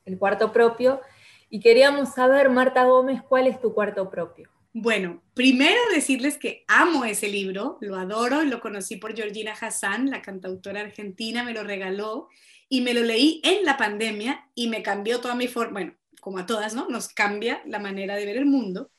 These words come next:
Speaker 2: Y debo decir que el nuevo libro de Raquel Rivarossi, que les he contado que es esta mujer maravillosa, se llama Un cuarto propio con, con wifi, con wifi. <laughs> Y es, claro, un homenaje a, a Virginia Woolf diciendo, "Bueno, genial,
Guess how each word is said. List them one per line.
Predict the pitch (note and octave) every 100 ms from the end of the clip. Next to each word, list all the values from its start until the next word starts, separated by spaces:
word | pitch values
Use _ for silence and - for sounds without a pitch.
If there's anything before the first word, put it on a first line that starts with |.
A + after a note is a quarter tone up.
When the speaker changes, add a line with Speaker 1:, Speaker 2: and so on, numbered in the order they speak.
| _ _ _ -
Speaker 2:
Y | C#4
debo | D4 F4
decir | F4+ E4+ D#4+ -
que | A3+
el | G#3 G#3+
nuevo | A#3+ D#4+ F4+
libro | E4 D#4+ D#4 E4+ -
de | G3+ G#3+ G3+ F#3+
Raquel | F#3+ F#3 B3 C#4
Rivarossi, | C4+ C#4 C4 C4 C4+ - G#3+
que | G3
les | F#3
he | F#3+
contado | G#3+ G#3+ G3+ G#3 A#3
que | A3
es | G3+
esta | G#3 - G#3 G3+
mujer | G3+ F#3+ G#3 G#3+
maravillosa, | A3 A3 A3+ A#3+ A#3 - B3 - _ _ -
se | B3 A#3+
llama | A#3+ C#4 D4+
Un | C#4+ C4+
cuarto | C#4 D4+ D4
propio | C4 B3+ E4
con, | C4 G#3 -
con | - G#3+ B3
wifi, | C#4+ - F#3+ F#3
con | G3+
wifi. | A3 B3 B3+ F#3+ F#3 -
<laughs> | C4+ D#4 - B4 - F#4+ F#4 D#4
Y | C4 C4
es, | D4 F#4 -
claro, | - C#4 B3+
un | A#3+
homenaje | C#4 C4 B3 C4+ C#4+
a, | D4
a | C#4+ B3+
Virginia | B3 A#3+ A#3+ B3+ C#4
Woolf | C4 B3+
diciendo, | C4+ C4 A#3+ A#3+
"Bueno, | B3 A3 G3+
genial, | A#3 A3+ B3